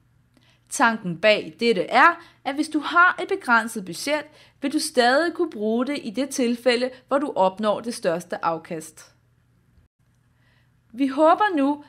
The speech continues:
at du med dette tredje online-kursus i serien om Analytics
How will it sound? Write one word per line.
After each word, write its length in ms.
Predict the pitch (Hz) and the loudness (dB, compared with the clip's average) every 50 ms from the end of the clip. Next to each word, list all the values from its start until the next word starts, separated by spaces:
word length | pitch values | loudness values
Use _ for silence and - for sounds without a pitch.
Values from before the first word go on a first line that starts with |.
| _ - | _ -10
at 140 | 233 226 | -8 -6
du 60 | 214 202 | -4 -2
med 120 | 185 180 | -4 -2
dette 360 | 180 - 294 311 311 320 311 | -2 -2 -2 -2 -2 -2 -4
tredje 540 | - - - 269 269 269 269 262 196 180 170 - | -4 -4 0 2 2 4 4 4 2 2 0 0
online-kursus 880 | - 214 247 277 320 330 330 339 330 - 349 330 339 320 339 330 311 - | 0 0 2 2 2 0 0 0 -2 -4 -2 -2 -2 -4 -6 -8 -8 -10
i 60 | - | -12
serien 440 | 220 - - - 247 226 208 185 170 | -10 -8 -2 0 2 2 2 0 -4
om 160 | - 156 170 | -6 -8 -8
Analytics 640 | 165 165 170 165 175 202 269 339 359 392 381 - - | -8 -8 -8 -8 -4 -2 -2 0 -2 -4 -6 -8 -14